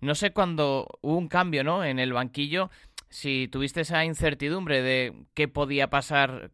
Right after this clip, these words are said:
porque Michel era evidente que confiaba plenamente en ti.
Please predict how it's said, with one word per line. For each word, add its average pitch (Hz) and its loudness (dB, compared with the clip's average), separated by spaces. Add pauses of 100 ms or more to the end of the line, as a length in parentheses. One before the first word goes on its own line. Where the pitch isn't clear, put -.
porque 135 -2
Michel 139 -6 (200)
era 139 2
evidente 151 -2
que 156 -4
confiaba 139 0
plenamente 120 -2
en 110 -8
ti. 151 -2